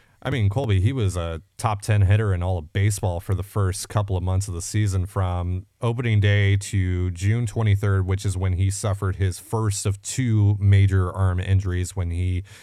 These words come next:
had that collision at first base in Oakland. Up to that point, he was slashing three sixteen, three ninety, four seventy-six with a one fifty-six W R C plus.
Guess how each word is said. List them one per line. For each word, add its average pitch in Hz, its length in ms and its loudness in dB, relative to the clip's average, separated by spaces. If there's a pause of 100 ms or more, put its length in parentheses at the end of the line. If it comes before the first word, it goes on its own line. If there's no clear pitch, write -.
(140)
had 104 220 2
that 101 160 0
collision 98 380 2
at 90 100 -2
first 98 320 -2
base 92 300 -2
in 98 200 -2
Oakland. 98 540 -4 (520)
Up 117 140 -4
to - 80 -2
that 123 200 -2
point, 113 240 -2
he 101 240 2
was 104 260 -2
slashing 107 480 0
three 113 220 -2
sixteen, 101 560 0
three 107 260 0
ninety, 95 420 2
four 117 300 -4
seventy-six 104 720 -2
with 95 140 -2
a 92 80 -2
one 95 480 -4
fifty-six 104 680 -4
W 98 420 -2
R 90 100 -4
C 98 140 -8
plus. 87 400 -8